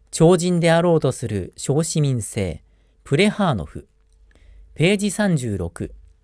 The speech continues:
芥川は生活的宦官に生まれた彼自身を軽蔑しずにいられなかった。天井から地上へ登るために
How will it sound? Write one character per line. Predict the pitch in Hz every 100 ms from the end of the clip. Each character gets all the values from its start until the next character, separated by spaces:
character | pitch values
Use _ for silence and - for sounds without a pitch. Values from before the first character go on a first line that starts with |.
| _ - - _
芥 | 139 135 - 214
川 | 202 143 101
は | 80 62 - - _
生 | - 156 165
活 | 165 160
的 | 165 160 156
宦 | 147 156 175
官 | 170
に | 147 120
生 |
ま | 123
れ | 131
た | 131 123 117 - _
彼 | - 208 160
自 | 170
身 | 190 - 127
を | 95 76 - _ _
軽 | - 151
蔑 | 160 160 156
し | - 170
ず | 160
に | 147 -
い | 127
ら | 123
れ | 135
な | 127
か | 117
っ | 90 -
た。 | - 73 _ _ _ _ _ _ _ _ _ _ _
天 | - 160 170
井 | 170 160
か | 160
ら | 156 156
地 | 139
上 | 135 170 165
へ |
登 | 156 147
る | 165
た | 160 160
め | 156
に | 131 85